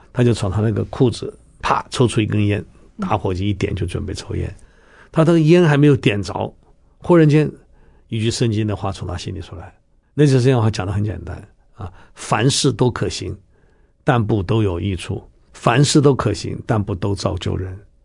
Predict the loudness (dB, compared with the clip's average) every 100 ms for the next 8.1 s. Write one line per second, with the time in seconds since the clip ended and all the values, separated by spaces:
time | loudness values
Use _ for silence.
0 | _ _ _ _ _ _ _ -2 -2 0
1 | 2 2 0 -2 -2 -2 -8 -20 -20 _
2 | _ _ _ -2 2 4 4 4 4 4
3 | 4 4 4 4 2 2 2 4 0 -2
4 | -8 -12 -10 -10 -12 -20 -20 _ _ _
5 | -2 0 2 0 0 -2 0 0 -2 -8
6 | -16 -20 -6 -2 0 -2 -2 -2 0 2
7 | 0 0 0 0 -2 -4 -12 _ -2 0